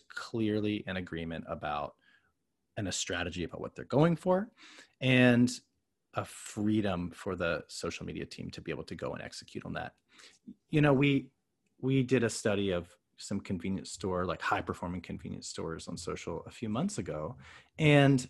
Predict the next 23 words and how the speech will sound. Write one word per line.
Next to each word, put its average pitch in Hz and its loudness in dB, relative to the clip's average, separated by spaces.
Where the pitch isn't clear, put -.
Quick - 2
Trip - 2
in 120 2
that 101 -2
particular - -4
study 87 -6
also 87 -6
really 85 -6
rose 78 -8
to - -16
the - -8
top. 175 0
And 123 0
so 147 -2
we 156 2
get, - -2
we 156 0
got 202 2
the - 0
chance 139 -4
to 113 -4
reach 101 -4
out 92 -4